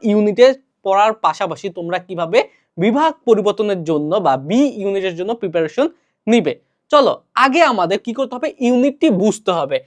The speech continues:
যে ইউনিট বোঝা, আমাদের এ ইউনিট হচ্ছে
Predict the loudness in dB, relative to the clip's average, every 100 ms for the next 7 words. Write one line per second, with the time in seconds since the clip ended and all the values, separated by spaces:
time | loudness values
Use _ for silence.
0 | _ _ -2 0 2 2 4 2 2 2
1 | -2 -6 -2 2 2 2 0 0 4 6
2 | 6 4 2 2 2 0 0 2 4